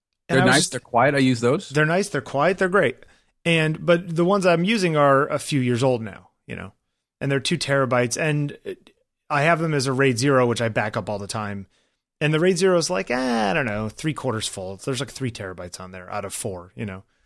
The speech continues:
Speaker 1: And, um, I, I, I, I, I stopped my fans, and those weren't being loud. And then I stopped the v-, video card fans. Those weren't being loud. And I'm like,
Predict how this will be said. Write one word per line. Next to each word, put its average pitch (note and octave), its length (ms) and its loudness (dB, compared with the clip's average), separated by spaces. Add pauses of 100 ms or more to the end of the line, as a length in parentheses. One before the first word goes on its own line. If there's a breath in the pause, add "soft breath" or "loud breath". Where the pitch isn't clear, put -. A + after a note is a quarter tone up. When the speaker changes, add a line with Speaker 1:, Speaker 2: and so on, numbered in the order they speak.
(460)
Speaker 1:
And, C#3+ 320 0
um, A#2 480 -2 (960)
I, D#3 140 4
I, E3 300 2
I, C#3 220 0 (120)
I, C#3 200 0 (100)
I C3 80 -2
stopped - 460 2
my D3 120 0
fans, B2 680 -2 (540)
and B2 360 0
those C3 360 2
weren't B2+ 200 0
being A2+ 260 -2
loud. F#2+ 400 -6 (440)
And C3 120 -4
then C3+ 80 0
I C3 100 0
stopped D#3+ 320 0
the C#3 140 4
v-, B2+ 200 -6
video D#3+ 280 2
card B2 220 -4
fans. A2+ 220 -4
Those D3+ 240 0
weren't C3 180 -2
being G#2+ 220 -6
loud. F#2 400 -10
And A#2+ 100 -12
I'm C#3+ 100 -6
like, C#3 260 -6